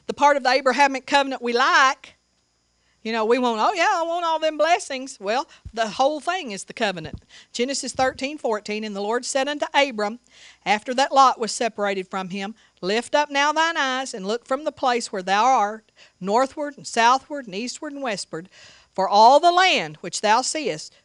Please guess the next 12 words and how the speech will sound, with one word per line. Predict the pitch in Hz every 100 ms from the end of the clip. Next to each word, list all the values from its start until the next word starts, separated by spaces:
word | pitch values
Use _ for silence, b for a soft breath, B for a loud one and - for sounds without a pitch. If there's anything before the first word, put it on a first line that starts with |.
| _
to | - 208
thee | 196 262 311
will | 285 262
I | 269
give | 302 247 196
it, | 202 -
and | 180 175
to | 226 262
thy | 285 294
seed | 311 - 392 403 277 226 226 _ _ _ _ _ _
forever." | 233 240 247 254 - _ 208 240 254 254 226 190 196 185 165 165 _ _ _ _ -
Everybody | 208 226 240 226